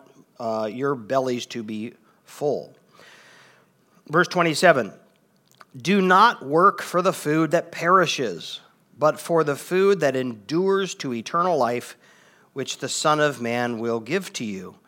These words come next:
For on him God the Father has set his seal." Don't work for the food that perishes, but for the food that endures to in-, eternal life. Jesus is saying,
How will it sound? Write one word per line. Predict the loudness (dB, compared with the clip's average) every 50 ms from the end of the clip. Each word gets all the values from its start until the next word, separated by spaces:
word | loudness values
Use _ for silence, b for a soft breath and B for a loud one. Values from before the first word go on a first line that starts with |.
| b b b b -8
For | -6 -6 -4 -4
on | -2 -2 -2 -2 -2
him | -4 -6 -4 0 0 0 0 0 -4 -4
God | -2 2 2 2 2 0
the | -4
Father | -4 -2 0 2 2 2 2 0 -4
has | -2 -2 -2 -2 -2 -4
set | -4 -4 -2 -2 -4 -4 -6
his | -10 -10 -8 -8 -8 -8 -10 -12 -14 b b b b
seal." | -12 -8 -6 -4 -4 -6 -8 -12 B B B B B B B B B B B B B B B B B B B B B B _ _ 4
Don't | 6 6 6 6
work | 4 4 2 2
for | 0 -2
the | -2 -2
food | 0 2 0 0 0
that | -2 -4
perishes, | -2 0 2 4 4 4 2 0 -2 -4 -2 0
but | 0 0 0
for | 0 -2
the | -2 -2
food | -2 -2 -2 -2 0
that | -2 0 0
endures | 0 0 0 -2 -2 -2 0 -2 -4 -6
to | -6 -6 -6 -4
in-, | -4 -4 -4 -4 -6 -10 -12 -10
eternal | -10 -8 -8 -6 -6 -4 -2 0 -2 -2 -2
life. | -2 -4 -4 -6 -8 -12 -16 -16 -16 -18 -18 -20 _ _ _ _ _ _ _ _ _ _ -18 -12
Jesus | -6 -4 -2 -2 -2 -2 -2 -2 -4
is | -4 -4
saying, | 0 2 2 2 4 2 2 0 -2